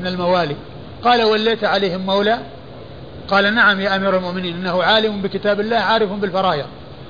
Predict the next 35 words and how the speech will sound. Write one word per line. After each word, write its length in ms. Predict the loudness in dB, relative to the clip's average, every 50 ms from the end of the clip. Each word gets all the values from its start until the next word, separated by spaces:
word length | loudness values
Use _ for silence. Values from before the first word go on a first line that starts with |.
| -16 -16 -16 -16 -16 -16 -16 -12 -8
إنه 200 | -4 -2 0 2
عالم 320 | 4 4 4 4 2 -2
بكتاب 360 | -4 -4 -4 -2 0 0 0
الله 160 | 0 0 0 0
عارف 400 | 2 2 2 2 2 2 0 -2
بالفرائض". 580 | -4 -4 -2 0 2 2 2 2 2 0 -2 -6 -12 -18 -18 -18 -18 -18 -18 -18 -18 -16 -18 -18 -18 -16 -16 -16 -14 -4
فعند 340 | -2 0 2 2 2 2 2
ذلك 400 | 2 2 2 2 2 0 -2 -2
عم-، 200 | -2 -2 -4 -6 -8 -10 -4
قال 180 | 0 0 2 2
عمر 260 | 0 0 -2 -2 -2
رضي 120 | -2 -2 0
الله 220 | 0 0 0 0
عنه: 180 | 0 0 -2 -2
"صدق 340 | -2 -2 0 0 0 0
محمد 540 | 0 -2 -2 -4 -4 -4 -2 -2 -2 -4 -4 -4
صلى 200 | -2 -2 0 0
الله 180 | 2 2 2
عليه 100 | 2 2
وسلم، 340 | 2 0 0 0 0 -2 -2 -6 -10 -14 -14 -16 -14 -14 -14 -14 -14 -14 -14 -14 -14 -4 0
إن 260 | 0 0 0 0 0 0
الله 420 | 0 2 4 4 4 2 2 2
يرفع 360 | 2 2 0 0 0 0 0
بهذا 380 | 0 0 -2 0 0 0 0 0
الكتاب 400 | -2 -2 -6 -2 0 0 0 0
أقواما 500 | 0 0 0 2 2 2 2 0 0 2
ويضع 380 | 2 2 2 2 2 2 0
به 280 | 0 2 2 2 2 0
آخرين، 300 | 0 -2 -4 -4 -4 -8 -10 -14 -18 -16 -16 -18 -18 -18 -18 -18 -18 -18 -10 -6
إن 220 | -4 -2 -2 0 -2
الله 360 | 0 2 2 2 2 2 2
يرفع 340 | 2 2 2 2 2 0 0 0
بهذا 320 | 0 -2 -2 0 0 -2
الكتاب 380 | -2 -4 -4 -2 -2 0 0 0
أقواما 520 | -2 0 2 2 2 2 2 0 -2 -2